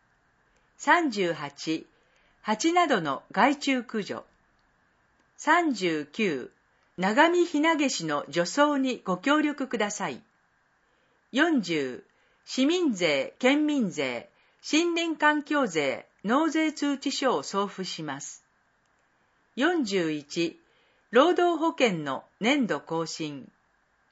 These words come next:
四十二、税は納期限内にお納めください。四十三、みんなの居場所、ここいる。四十四、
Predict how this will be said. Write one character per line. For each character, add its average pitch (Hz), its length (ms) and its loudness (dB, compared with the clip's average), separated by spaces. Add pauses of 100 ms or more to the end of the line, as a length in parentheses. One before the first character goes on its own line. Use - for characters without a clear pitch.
(320)
四 311 280 2
十 170 280 -2
二、 147 260 -8 (460)
税 302 320 2
は 170 240 2
納 254 240 2
期 311 160 0
限 320 240 0
内 170 240 -2
に 143 220 -8
お 180 100 0
納 247 240 2
め 220 140 0
く 202 100 -6
だ 175 140 -2
さ 156 180 -4
い。 113 140 -10 (1200)
四 330 300 2
十 185 260 0
三、 180 420 -4 (480)
み 277 180 2
ん 349 100 2
な 359 140 4
の 220 200 2
居 165 120 -6
場 180 140 2
所、 165 300 0 (320)
こ 202 140 -6
こ 294 200 0
い 277 140 0
る。 220 280 -2 (1160)
四 311 340 2
十 170 300 -2
四、 156 360 -4